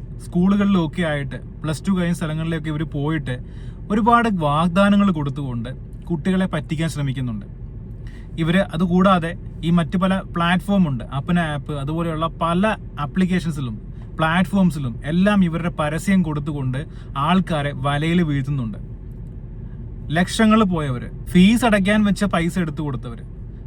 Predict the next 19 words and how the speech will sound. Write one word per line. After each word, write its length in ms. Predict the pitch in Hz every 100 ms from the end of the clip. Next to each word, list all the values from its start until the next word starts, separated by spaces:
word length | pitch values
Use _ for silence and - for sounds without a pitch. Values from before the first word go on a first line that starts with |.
| -
പൈസ 220 | 180 190
കൊടുത്തിട്ട് 400 | 233 220 196 190
ഹോസ്പിറ്റലിൽ, 640 | 190 175 196 - 214 196 147
സ്വന്തം 420 | - 156 170 208 202
അച്ഛൻ 240 | 180 202
ഹോസ്പിറ്റലിൽ 500 | 170 - - 185 202
കിടക്കുന്ന 340 | 190 175 180
സമയത്ത്, 520 | 185 165 151 151 139 147
ഐ 160 | 143
സി 120 | 139
യുവിൽ 160 | 170 170
കിടക്കുന്ന 280 | 160 147 156
സമയത്ത് 520 | 151 139 139 131 147
ആ 160 | 135 156
പൈസ 300 | 151 147 151
തിരിച്ചു 280 | 147 147 170
ചോദിക്കുമ്പോൾ 460 | 151 143 143 147 143
ചീത്ത 360 | - 165 180 180
കേട്ടവര് 460 | 214 185 151 127